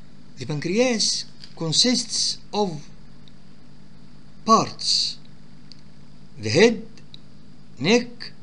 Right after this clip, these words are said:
body, and the tail, from right to left.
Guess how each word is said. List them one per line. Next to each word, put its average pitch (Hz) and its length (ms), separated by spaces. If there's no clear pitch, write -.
body, 196 460
and 120 100
the 113 100
tail, 180 440
from 127 260
right 151 300
to - 240
left. 123 260